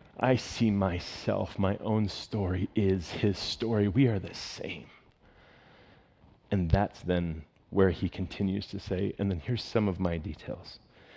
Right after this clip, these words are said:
Um, okay, you're gonna need your phone one more time. But on the screen, and again, this is a risk.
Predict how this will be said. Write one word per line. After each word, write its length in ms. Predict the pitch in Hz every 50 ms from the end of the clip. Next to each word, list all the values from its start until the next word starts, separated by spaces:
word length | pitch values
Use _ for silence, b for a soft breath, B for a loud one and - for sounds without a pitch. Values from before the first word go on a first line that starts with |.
| B B B B B B B B B B B B B B B _ _ _ _ _ B B B B B B B B B B B _ _ _ _ _ _ _ _ _ -
Um, 480 | 101 98 92 90 85 87 92 90 90 b b b b b b b b _ _ _ - - - -
okay, 300 | - - 104 85 76 - - - - - - - -
you're 160 | 98 98 90
gonna 140 | 98 95 95
need 180 | 98 95 87
your 80 | 92 87
phone 540 | - - - 110 104 98 92 90 87 82 73 - -
one 200 | 104 98 90 90
more 180 | 90 87 87 87
time. 400 | - - - 90 90 87 90 - - - - _ _ _ _ _ - - - - - - - - - B B B B B B B B B B -
But 100 | 110 110
on 120 | 139 156
the 60 | 151
screen, 580 | - - - - - 117 101 90 85 85 80 76 B B B -
and 100 | - 98
again, 480 | 101 92 98 113 107 92 85 82 80 76 B B B B B -
this 240 | 95 98 92 - 113
is 100 | 110 120
a 60 | 123
risk. 400 | 117 104 110 127 - - -